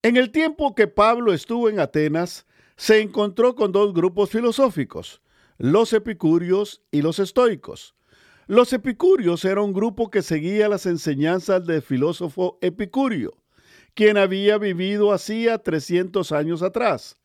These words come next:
Fue él quien había difundido un sistema en el cual se sostenía que lo más importante de la vida era el placer.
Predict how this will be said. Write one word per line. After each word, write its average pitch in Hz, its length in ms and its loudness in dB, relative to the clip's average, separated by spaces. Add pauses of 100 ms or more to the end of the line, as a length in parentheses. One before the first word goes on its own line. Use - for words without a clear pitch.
(400)
Fue 220 420 4
él 240 160 0
quien 196 200 -2
había 190 360 0
difundido 160 640 -2
un 202 120 -2
sistema 175 680 -2
en 151 100 -2
el 135 160 -2
cual 156 480 0 (360)
se 208 200 4
sostenía 202 720 0
que 156 140 0
lo 147 120 0
más 143 300 -2
importante 180 840 -2
de 151 120 0
la 117 120 0
vida 160 400 -2
era 135 200 -2
el 131 80 -4
placer. 98 640 -10